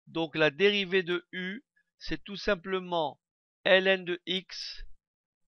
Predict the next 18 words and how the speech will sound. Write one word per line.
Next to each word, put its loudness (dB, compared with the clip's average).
plus -8
un. 0
Bien 0
entendu, -6
v, 2
c'est -4
tout -10
simplement -2
x -6
moins -2
deux. -8
La -4
dérivée 0
de -6
v, -2
c'est -8
v 0
prime. -6